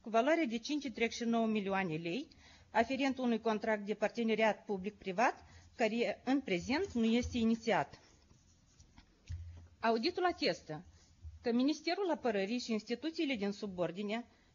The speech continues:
nu s-au conformat pe deplin cerințelor și prevederilor normelor legale, precum și recomandărilor Curții de Conturi din rapoartele de audit precedente,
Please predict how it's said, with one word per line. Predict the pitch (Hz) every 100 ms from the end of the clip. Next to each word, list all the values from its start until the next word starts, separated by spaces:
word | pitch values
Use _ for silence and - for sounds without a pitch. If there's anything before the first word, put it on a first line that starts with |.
| _
nu | 339
s-au | 392 330
conformat | - 277 233 214 220 254
pe | -
deplin | 196 214 226 254
cerințelor | 247 - 214 214 202 233 233 269
și | 269 247
prevederilor | - 220 208 190 247 226 220 208 - - _ _ _
normelor | 220 277 254 233 214 202 180 -
legale, | 240 226 180 175 175 285 330 - _
precum | 220 220 339
și | -
recomandărilor | 285 277 247 254 262 349 277 240 208
Curții | 247 262 233
de | 196
Conturi | 202 196 196 196 262 - _ _ _ _
din | - 202 285 262 -
rapoartele | 233 233 254 294 - 302
de | 269 240
audit | 214 202 269
precedente, | - 196 208 165 170 180 262 320